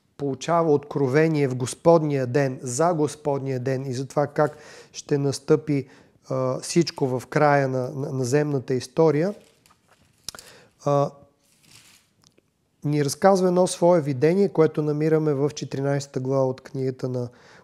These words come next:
Откровението, от четиринайсетия стих до двайсетия ви чета следното.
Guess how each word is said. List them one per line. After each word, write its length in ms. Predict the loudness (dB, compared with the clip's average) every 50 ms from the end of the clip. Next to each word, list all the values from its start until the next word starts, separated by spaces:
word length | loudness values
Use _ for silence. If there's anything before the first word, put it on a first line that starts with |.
| _
Откровението, 1080 | -6 -6 -6 -4 -6 -4 -4 -2 0 0 0 0 0 -2 -2 -4 -2 0 0 0 0 -4 -8 _ _ -20 _ _ _ _ _
от 260 | -2 0 0 0 -2
четиринайсетия 800 | -6 -10 -8 -8 -8 -6 -4 -2 -2 -2 -4 -4 -8 -10 -8 -8 -8
стих 520 | -8 -6 _ -2 -2 -2 -2 -8 -18 -20 _ _ _ _ _ _ _ _ _ _ _ _ _
до 100 | -6 -4
двайсетия 520 | -4 0 2 2 2 2 0 -2 -6 -4
ви 100 | -4 -4
чета 280 | -6 -8 -12 -6 -6 -6
следното. 560 | -6 -4 -4 -6 -4 -6 -8 -14 -16 -20 -20